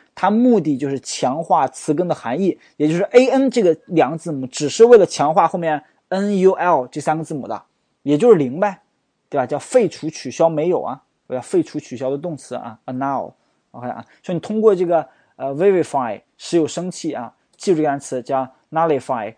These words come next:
然后记住这个词根N U L，N U double L表示零，表示没有，表示取消啊，记下，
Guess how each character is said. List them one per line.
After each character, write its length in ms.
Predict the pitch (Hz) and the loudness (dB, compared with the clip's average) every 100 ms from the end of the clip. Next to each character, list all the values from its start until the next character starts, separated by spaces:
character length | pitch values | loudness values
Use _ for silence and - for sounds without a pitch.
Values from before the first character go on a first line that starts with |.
| _ | _
然 120 | 123 | -6
后 60 | 147 | -4
记 160 | - 190 | 0 0
住 60 | |
这 80 | 147 | 0
个 60 | 139 | -4
词 160 | - | -6
根 120 | 143 147 | -6 -4
N 280 | - 160 151 | -6 -6 -2
U 120 | 151 | 0
L，N 800 | 147 123 - _ _ - 175 175 | 0 -4 -6 _ _ -6 -4 0
U 140 | 160 | 0
double 300 | 151 139 135 | 4 4 4
L 320 | 120 101 98 _ - | 0 -2 -6 _ -10
表 120 | 123 | -8
示 160 | 110 139 | -6 -6
零， 280 | 127 123 147 | -4 -6 -8
表 120 | 113 | -8
示 80 | 127 | -6
没 180 | 120 | -6
有， 180 | 123 - | -6 -8
表 140 | - 113 | -8 -10
示 80 | |
取 140 | - 117 | -10 -14
消 220 | - 123 | -4 -4
啊， 200 | - 110 | -4 -12
记 220 | _ 143 | _ -10
下， 180 | 127 - | -6 -8